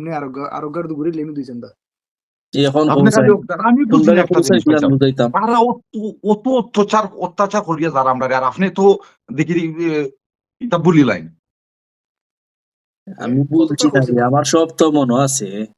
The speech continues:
Speaker 1: ওই যে মাইল লাগছিল, তারা দে ফকি গিয়া উতার, ফকি দে। এবারে লোকে আমরা শাসাইন। গে দে ফকি দে উতার। তুই তারা খেলে নিতাম।
Speaker 2: এই, তোমরা কি আমারে মারতে দিবাই নি না কিতা?
Speaker 3: আচ্ছা, মাত্র
Speaker 2: কিতা
Speaker 3: আপনি।
Speaker 2: আরম্ভ করছো তোমরা?
Speaker 3: আচ্ছা, আপনি যেখান কইরা নাই, নিকান কইরা, তারা যে দুঃখ দিছে আমারে,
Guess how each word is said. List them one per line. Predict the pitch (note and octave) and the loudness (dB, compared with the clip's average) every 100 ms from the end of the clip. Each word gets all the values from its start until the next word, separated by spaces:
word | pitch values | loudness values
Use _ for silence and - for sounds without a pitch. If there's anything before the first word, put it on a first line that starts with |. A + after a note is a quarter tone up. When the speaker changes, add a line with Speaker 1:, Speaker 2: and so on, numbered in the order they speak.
| _ _ _ | _ _ _
Speaker 1:
ওই | E3+ G3+ | -8 -4
যে | |
মাইল | A3 F#3+ | -4 -6
লাগছিল, | G#3+ G#3+ - F#3+ - _ _ - | -8 -8 -4 -6 -6 _ _ -10
তারা | E3+ G3+ | -6 -4
দে | G3+ F#3+ | -4 -6
ফকি | F3+ G3+ | -8 -8
গিয়া | F3+ | -4
উতার, | E3+ E3 D#3 | -4 -4 -8
ফকি | E3+ F#3+ | -8 -8
দে। | B2+ G#2 _ - | -10 -14 _ -14
এবারে | C#3 E3+ | -8 -4
লোকে | A3 A3 | -4 -4
আমরা | G3 F#3+ | -6 -6
শাসাইন। | - E3+ C#3+ C#3+ _ _ _ _ _ - | -8 -10 -12 -18 _ _ _ _ _ -6
গে | D#3+ | -2
দে | G3 | -2
ফকি | G3 F#3 G#3 | -4 -8 -4
দে | |
উতার। | G3 D#3 B2+ B2 _ _ _ - | -2 -4 -8 -16 _ _ _ -12
তুই | D3+ | -8
তারা | G#3 | -6
খেলে | A3 G3+ | -4 -4
নিতাম। | A3+ - F#3+ G3 _ _ _ _ _ _ _ _ - | -4 -8 -14 -16 _ _ _ _ _ _ _ _ 2
Speaker 2:
এই, | F#3 C#3+ C3+ _ _ _ | 2 2 -6 _ _ _
তোমরা | D#3 F#3 | 0 2
কি | F#3+ F3+ | 4 4
আমারে | F3+ F#3+ | 4 2
মারতে | F#3 - D#3+ | 2 2 2
দিবাই | F#3+ E3+ | 4 2
নি | D#3+ | 2
না | F3 D#3+ | 2 2
কিতা? | C#3+ A#2 G2 _ _ _ _ _ _ _ _ _ _ - | 0 0 -2 _ _ _ _ _ _ _ _ _ _ -10
Speaker 3:
আচ্ছা, | G#2+ | -2
মাত্র | C#3 D3 - | 0 2 4
Speaker 2:
কিতা | G#3 | 4
Speaker 3:
আপনি। | F#3+ | 4
Speaker 2:
আরম্ভ | D#3 D3 | 2 2
করছো | C#3 B2 | 2 2
তোমরা? | A#2+ A#2+ A2+ _ _ _ _ _ | 2 0 -2 _ _ _ _ _
Speaker 3:
আচ্ছা, | - A#2 | -8 -6
আপনি | B2 C#3+ E3+ | -4 -2 -2
যেখান | E3 F3 E3+ | 0 -2 -2
কইরা | E3 D#3+ D#3 | -2 0 -2
নাই, | D3 | -4
নিকান | C#3 B2 C#3 | -6 -6 -6
কইরা, | C#3+ B2 A#2+ | -4 -2 -4
তারা | A#2+ C3+ D#3+ | -4 -2 0
যে | C3 | 0
দুঃখ | C3+ D#3 E3 | -2 0 -2
দিছে | C#3+ C#3 | -2 -4
আমারে, | C3 B2 A#2+ | -2 -2 -4